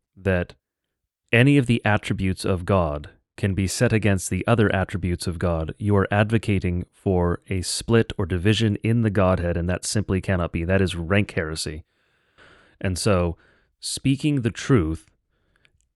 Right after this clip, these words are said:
is not an act of hatred. Now, I'm not saying that you couldn't possibly use the truth to hate someone. It is possible to use things that are good in themselves for evil.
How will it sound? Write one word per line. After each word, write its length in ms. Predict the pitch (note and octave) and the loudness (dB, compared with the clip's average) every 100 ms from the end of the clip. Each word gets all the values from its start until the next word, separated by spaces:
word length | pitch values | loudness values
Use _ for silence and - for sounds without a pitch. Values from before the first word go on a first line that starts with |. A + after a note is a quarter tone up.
| _ | _
is 260 | A#2+ G#2+ F#2 | 0 2 0
not 280 | G2+ G2+ A2 | 2 4 4
an 100 | G2+ | 2
act 240 | F#2 - | 0 -2
of 80 | F2+ | -6
hatred. 560 | F2 G2+ - D#2+ D2 - _ _ _ _ _ _ _ _ _ | -4 -6 -6 -8 -12 -16 _ _ _ _ _ _ _ _ _
Now, 120 | B2 A#2 | 0 4
I'm 60 | |
not 180 | C3 D3+ | 4 2
saying 220 | D3 B2 | 2 2
that 160 | G#2 - | 2 0
you 60 | |
couldn't 300 | A2 F#2+ F#2+ | 0 0 -4
possibly 720 | - - B2 - G#2 F#2 E2+ - | -8 0 0 2 -2 -2 -4 -8
use 560 | F2 F2 G2+ E3+ D#3+ G#2+ | -12 -4 2 2 0 -2
the 100 | F#2 | -4
truth 500 | - F2+ C#2+ D2 _ _ _ _ | -4 -8 -8 -16 _ _ _ _
to 100 | - | -2
hate 240 | G2+ A2 A2 | 0 0 -2
someone. 560 | - F2+ D2+ C#2+ C#2+ - _ _ _ _ _ _ _ _ _ _ - | -4 -6 -6 -14 -16 -20 _ _ _ _ _ _ _ _ _ _ -2
It 120 | B2 | 2
is 120 | A#2+ | 2
possible 500 | - A2+ A#2 A#2 A#2 G#2+ | 2 2 2 2 0 0
to 120 | A2 | 0
use 400 | F#2+ A2+ B2 - | 0 2 2 0
things 340 | A2+ F#2 F2 | 2 2 0
that 200 | G#2 - | -2 -2
are 160 | G#2 F#2 | 0 -2
good 320 | F2 A2 A#2+ | 0 0 0
in 240 | A#2 G#2+ | 0 0
themselves 800 | G#2 F#2+ F#2 - G#2 F2 D#2+ D#2+ - | 2 0 0 2 2 2 0 -6 -10
for 280 | - G#2+ F#2+ - | -8 -2 -2 0
evil. 460 | G2 D#2+ C#2+ C#2+ | -2 -2 -6 -14